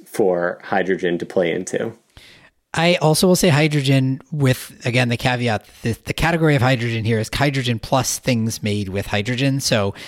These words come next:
Speaker 2: in the case of aviation, it could be hydrogen or syn fuels.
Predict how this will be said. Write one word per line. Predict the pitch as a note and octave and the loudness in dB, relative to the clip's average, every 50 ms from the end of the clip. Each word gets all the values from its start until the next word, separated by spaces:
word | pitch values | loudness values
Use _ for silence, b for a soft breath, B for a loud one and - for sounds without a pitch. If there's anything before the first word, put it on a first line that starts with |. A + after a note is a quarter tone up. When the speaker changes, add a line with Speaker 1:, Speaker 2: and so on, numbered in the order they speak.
| B B B B | B B B B
Speaker 2:
in | C3 A2+ | -2 -2
the | G#2+ | -2
case | - - A#2+ - - | -2 -2 -4 -2 0
of | A2 | 0
aviation, | G#2+ G#2 G2 G#2 A#2+ C3 B2+ - C3 A#2+ A2+ A2 G#2+ G#2+ - _ | 0 0 0 0 0 0 2 2 2 2 0 0 -2 -4 -6 _
it | - - | -12 -10
could | - G#2+ | -4 -2
be | A2 | 0
hydrogen | G#2 A#2+ A#2+ G#2+ A2 G#2+ G#2+ G#2 | 0 0 -2 -2 -2 -2 -2 -2
or | F#2+ F2 F2+ | -4 -4 -4
syn | F2+ - - D#3 D3 C3 | -4 -2 0 0 0 0
fuels. | - - C3 A#2+ A#2 A2+ A2+ A#2 A2 - | 0 0 2 2 2 2 2 0 -2 -4